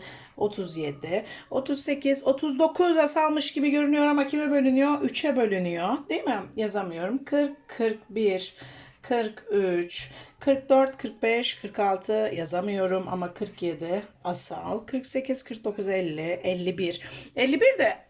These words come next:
<clears throat> tek bir asalmış gibi duruyor ama kime bölünüyor? Elli biri yazarsanız eğer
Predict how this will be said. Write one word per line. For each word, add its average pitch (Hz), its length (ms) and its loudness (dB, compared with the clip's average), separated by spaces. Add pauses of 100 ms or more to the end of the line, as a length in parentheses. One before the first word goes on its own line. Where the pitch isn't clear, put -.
(100)
<clears throat> - 100 4 (320)
tek 311 200 0
bir 285 40 4
asalmış 277 500 2
gibi 240 140 -8
duruyor 554 200 0
ama 185 220 -2 (380)
kime 349 220 2
bölünüyor? 226 480 4
Elli 208 220 0
biri 208 120 4
yazarsanız 190 680 0
eğer 202 320 -2